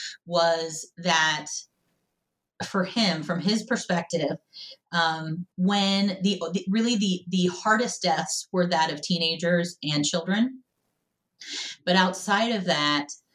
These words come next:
you either looked at it, if you were a religious person, for example,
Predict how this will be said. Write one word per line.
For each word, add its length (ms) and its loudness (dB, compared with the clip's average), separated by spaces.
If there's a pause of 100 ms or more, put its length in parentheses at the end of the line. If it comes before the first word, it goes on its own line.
(760)
you 220 4
either 680 2 (800)
looked 400 2
at 200 2
it, 300 0
if 160 -4
you 100 2
were 280 2
a 20 0
religious 380 2
person, 400 -4
for 120 0
example, 720 2